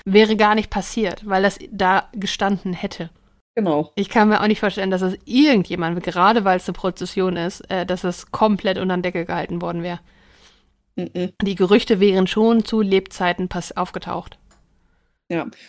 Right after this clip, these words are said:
Speaker 2: und selbst wenn man mal diese Geschichte, also das ist ja am Ende auch so eine Ausschmückung gewesen mit der Prozession und der Niederkunft, die sie da hatte.
Speaker 1: Mhm.
Speaker 2: Selbst wenn sie einfach nur aufgeflogen wäre als weibliche Päpstin, weil sie hat offensichtlich ja nicht lange re-, äh, m, regiert, wenn sie hätte regieren können.
Speaker 1: Mhm.
Speaker 2: Oder sie war nicht lange im Amt, wenn sie im Amt hätte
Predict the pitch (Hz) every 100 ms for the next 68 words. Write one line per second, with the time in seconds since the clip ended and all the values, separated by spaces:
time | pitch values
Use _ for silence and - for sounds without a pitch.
0 | - 196 220 254 240 240 233 220 214 220
1 | 254 247 - 208 196 214 220 208 120 208
2 | 196 196 - 214 - 185 190 170 165 165
3 | 160 160 165 160 - 175 - 170 175 165
4 | 156 160 170 175 156 160 160 160 156 151
5 | 160 156 220 - 202 196 185 208 - 220
6 | 220 - 196 208 208 165 220 - 226 196
7 | 175 165 170 156 170 170 165 - 165 165
8 | 165 170 165 180 180 196 208 208 - 220
9 | 196 202 202 190 170 156 156 - 156 -
10 | 175 156 165 - 226 160 185 202 175 175
11 | 214 175 170 160 160 151 165 175 196 -
12 | - 208 202 190 160 147 156 160 160 165
13 | 165 127 202 202 160 170 165 151 170 170
14 | 160 170